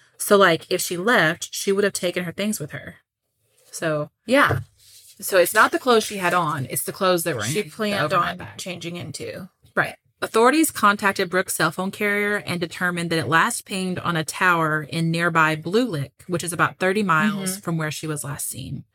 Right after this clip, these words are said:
Speaker 1: For what it's worth, Blue Lick is not in Rockcastle County. It's in Lincoln County.
Speaker 2: Right.
Speaker 1: And the phone has not been turned on since.
Speaker 2: Played a couple
Speaker 1: Um,
Speaker 2: of volleyball games there.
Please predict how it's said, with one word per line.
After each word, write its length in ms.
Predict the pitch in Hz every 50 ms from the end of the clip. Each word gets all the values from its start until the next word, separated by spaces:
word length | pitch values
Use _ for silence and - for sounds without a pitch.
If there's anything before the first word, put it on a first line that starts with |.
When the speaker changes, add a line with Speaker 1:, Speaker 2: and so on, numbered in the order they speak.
| _ _ _ _ _ _ _ _ _ -
Speaker 1:
For 120 | - 208 196
what 120 | 208 214
it's 140 | 214 - -
worth, 280 | 185 175 165 165 165 160
Blue 160 | 165 175 180
Lick 180 | 180 160 160 -
is 120 | 156 151
not 260 | 151 147 147 147 160 156
in 140 | 180 175
Rockcastle 500 | 180 180 175 - - 190 190 - - 190
County. 500 | - - 190 190 196 190 190 190 190 - _ _ _ _ _ _ _ _ -
It's 240 | - 175 175 - -
in 240 | 165 160 156 151 151
Lincoln 280 | 151 147 - 147 147
County. 380 | 156 143 107 - - - - - -
Speaker 2:
Right. 280 | 180 185 170 156 156 - _ _ -
Speaker 1:
And 180 | 170 165 170
the 60 | 170
phone 220 | - - 175 170 170
has 120 | 170 170
not 200 | 165 156 151 -
been 140 | 147 151 151
turned 240 | - 160 156 156 147
on 160 | 143 139 143
since. 560 | 143 - 127 127 131 - - - - - - - _ _ _ _ _ -
Speaker 2:
Played 140 | - -
a 40 | -
couple 200 | - - 175 -
Speaker 1:
Um, 180 | - 330 320 208
Speaker 2:
of 180 | 147 143 -
volleyball 180 | - 151 151 143
games 240 | 160 151 151 160 -
there. 260 | - 143 151 165 156